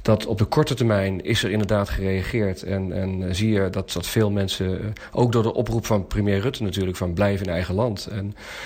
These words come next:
daar is op geanticipeerd. Maar als je dan echt doorvraagt naar wat, wat de consument zelf wil, ja, die wil dan toch, als ik de statistieken bekijk, wel weer heel graag naar het buitenland op vakantie.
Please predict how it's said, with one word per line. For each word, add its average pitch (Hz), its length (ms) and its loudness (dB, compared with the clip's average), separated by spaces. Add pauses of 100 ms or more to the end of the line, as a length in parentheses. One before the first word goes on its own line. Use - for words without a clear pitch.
(200)
daar 107 140 6
is 113 140 4
op 117 120 2
geanticipeerd. 101 840 0
Maar 107 200 2
als 104 100 2
je 104 60 -2
dan 95 200 0
echt - 300 -2
doorvraagt 104 800 2
naar 98 140 0
wat, 104 280 -2
wat 101 120 -4
de 107 60 -2
consument 95 420 0
zelf 147 260 2
wil, 95 260 0 (360)
ja, - 160 2
die 107 200 4
wil 123 180 4
dan 101 140 2
toch, 92 200 -2
als 98 140 -2
ik - 80 -10
de 101 60 -6
statistieken - 540 0
bekijk, 101 440 2
wel 104 160 2
weer 104 100 2
heel 123 140 2
graag 113 360 0
naar 110 80 0
het 101 100 0
buitenland 113 340 0
op 107 60 -6
vakantie. 143 420 -2